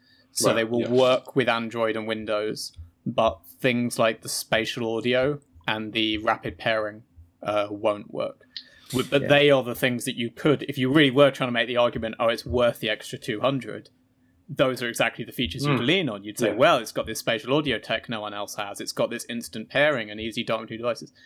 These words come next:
Speaker 1: And as soon as you say, "Yeah, but that's only when you're in the Apple ecosystem."
Speaker 3: Yeah,
Speaker 1: Again,
Speaker 3: I did
Speaker 1: you
Speaker 3: wanna
Speaker 1: say,
Speaker 3: men-
Speaker 1: "Okay, fine, sweet.
Speaker 3: I,
Speaker 1: No point then if
Speaker 3: I,
Speaker 1: you're not Apple."
Speaker 3: I did wanna mention, Lew-, Lewis isn't here because he's playing Cyberpunk,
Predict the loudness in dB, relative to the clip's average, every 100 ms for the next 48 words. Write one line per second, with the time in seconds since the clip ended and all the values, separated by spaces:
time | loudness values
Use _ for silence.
0 | -20 -10 -8 -2 0 0 -2 -2 -2 -4
1 | -6 -2 -2 -2 -4 -2 -2 -4 -6 -8
2 | -10 -10 -6 -6 -6 -10 -8 -10 -10 -12
3 | -12 -14 -14 _ -18 -4 0 2 6 6
4 | 8 10 10 8 4 0 -2 -2 -2 -2
5 | -6 -6 -8 -10 -10 _ _ _ _ _
6 | _ _ 2 4 4 0 -8 -6 -6 4
7 | 8 8 6 -8 -10 -14 _ 4 10 10
8 | 10 10 10 8 8 6 4 2 6 10
9 | 10 10 10 10 8 6 8 6 6 4
10 | 0 0 2 2 6 6 6 4 -4